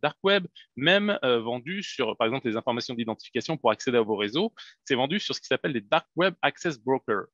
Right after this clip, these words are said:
En gros, le premier attaquant va utiliser la vulnérabilité de l'email, prendre le contrôle de votre réseau, établir une persistance dans votre réseau à travers ce, ce, ce courriel qui a réussi à infecter une machine, mais il ne va pas l'exploiter tout de suite. Ils vont mettre ça en vente en ayant identifié qui vous êtes, qui est votre organisation,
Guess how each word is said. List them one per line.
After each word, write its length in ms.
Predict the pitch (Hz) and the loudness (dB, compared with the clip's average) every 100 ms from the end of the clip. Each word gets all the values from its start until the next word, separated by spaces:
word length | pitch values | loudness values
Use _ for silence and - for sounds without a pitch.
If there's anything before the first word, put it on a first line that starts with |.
| - | -4
En 160 | 120 | 0
gros, 260 | 120 143 214 | 4 4 4
le 80 | 127 | 0
premier 400 | _ - 214 175 | _ 2 4 2
attaquant 380 | 135 123 202 | 0 -4 -2
va 100 | 180 | 2
utiliser 380 | 185 - 160 202 | 0 0 -4 0
la 120 | 170 | 2
vulnérabilité 540 | 113 139 143 127 131 170 | 2 -2 -2 -2 -2 -6
de 100 | 127 | -4
l'email, 280 | 113 107 - _ _ - - _ _ | -4 -6 -6 _ _ -20 -20 _ _
prendre 220 | 220 254 | 4 6
le 100 | 170 | 2
contrôle 440 | - 143 - 202 | 2 -4 2 2
de 60 | 139 | 2
votre 260 | 131 - 131 | 0 -2 -2
réseau, 400 | 120 117 147 - | -2 0 0 0
établir 420 | 139 151 139 208 | 2 2 2 -2
une 100 | 123 _ | -4 _
persistance 580 | - - 151 - - 202 | -8 -8 -14 -4 -4 -2
dans 100 | 127 | -2
votre 180 | 113 _ | -4 _
réseau 300 | 117 117 160 | -2 2 0
à 60 | |
travers 380 | 117 120 110 110 | 2 0 2 0
ce, 440 | - 110 98 98 92 | -2 -4 -2 -4 -6
ce, 220 | - 107 | -10 -10
ce 120 | - | -10
courriel 360 | 113 110 117 127 | -8 0 0 0
qui 80 | 104 | -2
a 20 | |
réussi 240 | 107 - | -2 -2
à 40 | 107 | -4
infecter 260 | - - | -4 -4
une 100 | 110 | -6
machine, 280 | 98 - - _ - _ | -6 -6 -8 _ -20 _
mais 80 | 147 | 4
il 20 | |
ne 60 | |
va 60 | 160 | 6
pas 100 | 277 | 4
l'exploiter 460 | 269 - 185 - 208 | 2 0 -4 -2 -4
tout 120 | 151 | -4
de 60 | |
suite. 220 | - 165 - _ | -2 -2 -2 _
Ils 80 | 127 | -2
vont 140 | 127 135 | 0 2
mettre 260 | 180 233 | 0 -2
ça 160 | - 214 | 2 4
en 220 | 170 139 | 6 4
vente 280 | 120 147 - _ _ _ | 4 2 -2 _ _ _
en 140 | 131 139 | 0 2
ayant 220 | 135 135 | 2 2
identifié 460 | 131 123 - 113 _ | 0 -4 -8 -12 _
qui 120 | 240 | -4
vous 240 | 196 123 | -2 2
êtes, 160 | 120 - | 2 2
qui 120 | - 220 | 0 2
est 40 | |
votre 200 | 165 147 | 2 2
organisation, 680 | 131 123 117 107 - 143 | -2 -2 -2 -2 0 -2